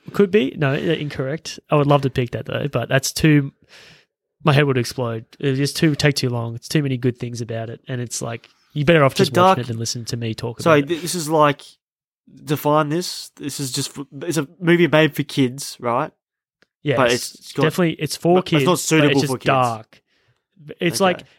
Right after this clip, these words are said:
Speaker 2: it's definitely a kids movie, but it's surprisingly dark. Like, it's just, you wouldn't make it today because it's like,
Speaker 1: There's
Speaker 2: you just cut
Speaker 1: elements.
Speaker 2: that. Elements of
Speaker 1: Yeah,
Speaker 2: very,
Speaker 1: okay.
Speaker 2: and just, like, cringiness and just any, like,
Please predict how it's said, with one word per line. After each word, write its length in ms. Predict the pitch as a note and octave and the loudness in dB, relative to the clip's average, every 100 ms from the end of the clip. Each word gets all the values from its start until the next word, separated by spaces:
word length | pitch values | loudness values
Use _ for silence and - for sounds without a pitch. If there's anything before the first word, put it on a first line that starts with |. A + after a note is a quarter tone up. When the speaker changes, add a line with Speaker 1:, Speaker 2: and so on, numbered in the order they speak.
| _ | _
Speaker 2:
it's 100 | - | -2
definitely 260 | C4+ C#4 C#4+ | 0 2 2
a 20 | |
kids 200 | A#3 G3+ | 0 0
movie, 380 | G#3+ B3 E4 _ _ _ - | -2 -2 -6 _ _ _ 2
but 260 | E3 D3 - | 2 2 -2
it's 320 | D3+ - - _ _ _ _ _ _ _ - | -6 -6 -12 _ _ _ _ _ _ _ -4
surprisingly 580 | F3 - D#3+ C#3+ C3+ | -2 4 4 4 0
dark. 420 | A#2+ A#2 G#2 - - | -2 -2 -4 -10 -6
Like, 200 | C3+ A#2+ | -4 -2
it's 140 | B2+ - | -2 -2
just, 340 | C3+ - - _ _ _ - | -4 -4 -10 _ _ _ -6
you 120 | D3+ | 0
wouldn't 240 | D3 D3 C#3 | 2 2 2
make 240 | B2+ - | 0 0
it 80 | C3+ | -4
today 440 | C3 A#2+ A2 G#2+ | -4 -2 -2 -6
because 260 | A#2+ B2+ A#2+ | -8 -6 -6
it's 140 | A2+ | -8
like, 100 | B2+ | -6
Speaker 1:
There's 200 | - C#3 | 0 0
Speaker 2:
you 60 | D3 D3 | 2 4
just 160 | C#3 | 4
cut 60 | C3+ | 2
Speaker 1:
elements. 200 | C3 - | 0 0
Speaker 2:
that. 340 | C3 B2 A#2+ _ _ _ _ - | 0 0 -4 _ _ _ _ 0
Elements 320 | F3 F3+ F3 | 2 4 2
of 60 | D3 | 0
Speaker 1:
Yeah, 120 | G#2 | 0
Speaker 2:
very, 180 | E3 D3+ | 2 4
Speaker 1:
okay. 80 | - | 2
Speaker 2:
and 80 | D#3+ | 0
just, 160 | A3+ | 2
like, 240 | A#3 G#3+ - - | 0 0 -6 -4
cringiness 680 | E3 E3 D#3+ D#3+ D#3+ D#3+ | 0 2 2 0 0 -2
and 140 | C#3+ C3 | -6 -6
just 320 | C3+ - _ - - _ _ _ _ _ - | -6 -6 _ -20 -20 _ _ _ _ _ 0
any, 220 | F#3+ G3+ | 2 4
like, 280 | F3 D#3 | 4 2